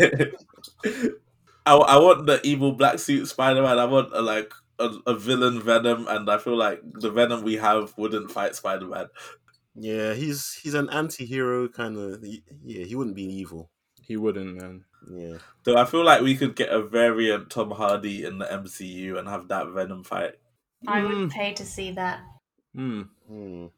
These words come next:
Speaker 3: I'm interested.
Speaker 2: Possibly. And I like the tra-, the Doctor Strange trailer a lot, for sure.
Speaker 3: You need to watch What If, though, or no,
Speaker 1: Yeah.
Speaker 3: probably should know what about What If before you watch that.
Speaker 2: Oh, to see the evil Doctor Strange.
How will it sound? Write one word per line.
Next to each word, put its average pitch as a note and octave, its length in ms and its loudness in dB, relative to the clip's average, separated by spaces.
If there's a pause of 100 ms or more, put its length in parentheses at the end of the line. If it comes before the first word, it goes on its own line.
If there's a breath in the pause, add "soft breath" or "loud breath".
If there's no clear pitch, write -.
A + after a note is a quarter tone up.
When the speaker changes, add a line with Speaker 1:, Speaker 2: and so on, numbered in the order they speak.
Speaker 3:
I'm A2+ 140 -10
interested. G2+ 520 -12 (540)
Speaker 2:
Possibly. F#2 500 -14 (460)
And G#2 180 -8
I A2+ 60 -4
like C3+ 200 -2
the A#2 100 -6
tra-, C3+ 280 -6
the G#2+ 120 -8
Doctor G2+ 280 -8
Strange G#2+ 320 -12
trailer F2 320 -12
a E2 40 -12
lot, E2+ 200 -14 (300)
for - 160 -18
sure. F2 340 -14 (300)
Speaker 3:
You A2+ 80 -6
need A#2+ 160 -2
to A2 120 0
watch G2+ 220 -6
What G2 180 -8
If, G#2+ 180 -6
though, E2 260 -12 (160)
or F#2+ 280 -10 (360)
no, A#2 300 -6
Speaker 1:
Yeah. G#2+ 280 0 (260)
Speaker 3:
probably B2+ 240 -2
should G2 220 -8
know F2 140 -12
what E2+ 240 -14 (260)
about F2 180 -16
What D#2+ 120 -16
If E2+ 120 -20
before - 240 -20
you E2+ 140 -16
watch F2+ 240 -20
that. F2+ 180 -20 (240)
Speaker 2:
Oh, A2 140 -6
to G2+ 60 -12 (100)
see B2 160 -10
the A2 120 -8
evil A#2+ 360 -4
Doctor F#2 300 -10
Strange. F2 480 -14